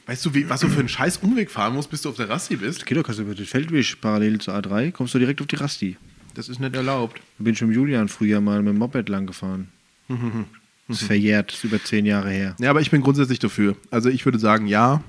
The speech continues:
Speaker 1: eine Stadt wie Rottgau hat durchaus verdient, dass dort ein Schnellrestaurant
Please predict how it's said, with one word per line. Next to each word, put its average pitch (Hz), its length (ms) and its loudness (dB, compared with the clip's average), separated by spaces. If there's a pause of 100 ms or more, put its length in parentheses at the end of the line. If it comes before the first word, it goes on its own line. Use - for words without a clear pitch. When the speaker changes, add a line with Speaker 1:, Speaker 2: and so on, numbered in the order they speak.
(220)
Speaker 1:
eine 110 180 -2
Stadt - 280 0
wie 117 60 0
Rottgau 117 500 0 (180)
hat 110 180 -6
durchaus 120 280 0
verdient, 107 320 -2
dass 98 100 -4
dort 92 140 -4
ein 98 100 -6
Schnellrestaurant 104 760 -2